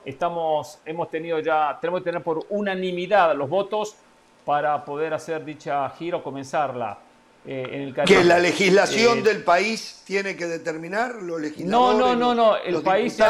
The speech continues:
Speaker 1: nos
Speaker 2: diputados,
Speaker 1: dio,
Speaker 2: los
Speaker 1: no, no, no, no, el país ya nos dio, eh, el voto a favor, es una cuestión interna,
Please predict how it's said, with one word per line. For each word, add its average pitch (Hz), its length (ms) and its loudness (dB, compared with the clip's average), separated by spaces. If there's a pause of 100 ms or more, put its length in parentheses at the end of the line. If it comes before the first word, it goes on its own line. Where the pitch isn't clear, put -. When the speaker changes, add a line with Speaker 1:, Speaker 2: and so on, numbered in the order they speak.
Speaker 1:
nos 202 100 2
Speaker 2:
diputados, 180 80 -2
Speaker 1:
dio, - 200 2
Speaker 2:
los 175 60 -6
Speaker 1:
no, 208 160 0
no, 202 260 -2 (380)
no, 185 160 -4
no, 170 220 -4
el 170 160 -8
país 202 320 -2
ya 202 120 -4
nos 175 180 -6
dio, 208 400 -2 (320)
eh, 147 260 -6
el 156 160 -6
voto 190 300 -2
a 165 40 0
favor, 185 360 -2
es - 120 -8
una 170 120 -6
cuestión 165 320 -6
interna, 208 720 -2